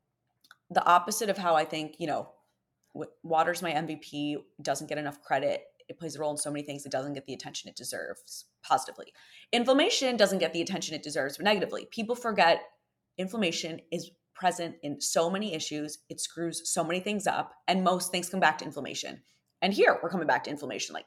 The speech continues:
inflammation interfering with the gut's ability to absorb certain things, impacting serotonin, impacting mood, brain fog, long covid. So don't forget about the inflammation. It's always there. If there's an issue,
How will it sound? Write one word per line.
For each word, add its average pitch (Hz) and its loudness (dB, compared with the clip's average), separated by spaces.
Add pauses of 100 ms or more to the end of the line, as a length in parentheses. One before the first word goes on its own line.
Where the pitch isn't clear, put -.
inflammation 285 -2 (360)
interfering 160 -2
with 147 2 (340)
the 151 -6
gut's - 4
ability 147 0 (120)
to 170 -4
absorb 175 4
certain 240 0
things, 240 0 (360)
impacting 139 -2
serotonin, 220 -2 (100)
impacting 143 -2
mood, 226 -2 (120)
brain 208 4
fog, 196 6 (760)
long 139 -2
covid. 220 2 (320)
So 220 6 (300)
don't 262 10
forget 302 4
about 262 10
the 254 0
inflammation. 226 -4 (1400)
It's 202 4
always 220 6
there. 208 4
If 180 2
there's 220 2
an 269 2
issue, 240 0